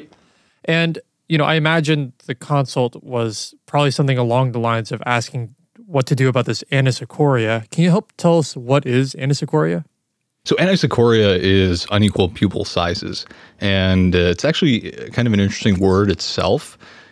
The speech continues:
Speaker 2: It's a term that's derived from two Greek words.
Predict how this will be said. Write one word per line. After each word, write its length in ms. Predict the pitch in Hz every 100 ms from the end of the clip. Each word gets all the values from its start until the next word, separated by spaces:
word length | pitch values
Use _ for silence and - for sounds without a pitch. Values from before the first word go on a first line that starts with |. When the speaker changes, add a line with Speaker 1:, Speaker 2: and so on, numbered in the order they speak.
| -
Speaker 2:
It's 320 | 104 101 -
a 80 | 98
term 340 | - 123 139
that's 200 | 107 -
derived 560 | - 92 90 92 95 98
from 360 | - 95 92
two 440 | 92 - 104 101 95
Greek 420 | - 92 117 -
words. 540 | - - - - -